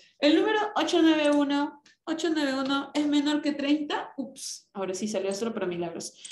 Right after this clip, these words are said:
Chicos, ¿el número ocho nueve uno es menor que treinta o mayor que treinta? <laughs> Se va así. Mira la tontería que te piden para ingresar a la uno. Katy es mayor, me estás ofendiendo, por favor, ¿ya?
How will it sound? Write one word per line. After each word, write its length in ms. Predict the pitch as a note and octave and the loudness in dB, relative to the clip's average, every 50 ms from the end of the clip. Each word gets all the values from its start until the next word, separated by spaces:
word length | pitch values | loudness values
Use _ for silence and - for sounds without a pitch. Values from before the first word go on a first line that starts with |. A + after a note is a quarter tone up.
| - _ | -16 _
Chicos, 420 | - E4 E4 - A#3+ A3 G#3+ - - | 4 4 6 6 6 4 4 4 4
¿el 120 | A#3+ A#3+ | 6 6
número 400 | B3+ C4+ C#4+ D4+ D4+ D#4 D4 D4+ - - | 6 4 4 4 4 4 4 2 0 0
ocho 200 | - B3+ - D4 C#4+ | -2 0 2 2 2
nueve 200 | C4+ C4+ B3+ B3 | 2 4 2 4
uno 400 | B3 C4 C4+ C4 C4+ C4+ C4+ - - | 2 2 2 2 0 0 -2 -2 -4
es 120 | C#4 C4 | -2 -2
menor 260 | C4 C#4 C#4+ D4 D4 | 0 2 4 2 2
que 120 | C#4+ C4+ - | 2 0 -4
treinta 540 | C#4 D4 E4 E4 E4 - G4+ A4+ - - - | -2 -2 -2 -2 -2 -2 -2 -4 -4 -4 -2
o 60 | A#3+ | 0
mayor 280 | A3+ A3+ A3 A3+ A#3+ A#3+ | 0 2 4 2 2 2
que 100 | B3 A3+ | 0 0
treinta? 400 | - A3+ G#3+ G3 F#3 - - G#3 | 0 2 0 0 -2 -6 -10 -10
<laughs> 540 | - - - - C#4+ B3+ C4+ C4+ B3+ A3+ - | -8 -8 -2 2 2 2 4 4 0 0 0
Se 140 | - G3 F3+ | -2 -4 -4
va 60 | F3 | -4
así. 180 | - - - _ _ _ _ _ _ - _ _ _ | -10 -12 -14 _ _ _ _ _ _ -20 _ _ _
Mira 220 | - C4 E4+ G4 F#4+ | -2 0 2 2 2
la 80 | - | 2
tontería 300 | - C#4 A3+ A#3+ A#3 D4 | 0 2 2 2 2 4
que 100 | D4+ E4 | 2 2
te 120 | - C4+ A3 | 0 0 0
piden 260 | - B3+ C#4 D4 D4+ | 0 2 2 2 2
para 100 | D4 B3 | 0 -2
ingresar 340 | G#3+ G#3 G#3+ G#3 B3+ B3+ A#3+ | -2 -2 -2 -2 -2 -4 -2
a 40 | A3 | -4
la 80 | A3+ | -4
uno. 160 | G3+ F#3 - - | -6 -8 -6 -2
Katy 240 | D#4+ F4 - F4 G4+ | -2 0 2 2 2
es 100 | G#4+ G#4 - | 2 2 0
mayor, 480 | - B3+ B3+ C#4+ D4 C4 A#3+ B3+ A#3+ | 0 2 4 4 4 4 2 -2 0
me 60 | B3+ C#4+ | 0 0
estás 220 | D4 - F4 F4+ | 0 0 -2 -2
ofendiendo, 600 | G#4 G4+ E4 A#3+ A#3 C4 C#4 C4+ A#3+ A3 A#3 A#3 | -2 -2 -2 0 0 0 2 0 0 0 -2 -2
por 120 | C#4 D4 | -2 -2
favor, 600 | D4 F4+ F4+ F4+ F4+ F#4 F4+ D#4 C4+ A#3+ A#3 A#3 | 0 0 0 0 0 0 0 2 2 2 0 2
¿ya? 320 | C#4 D4 D4+ D#4+ - - | 0 0 0 0 -4 -6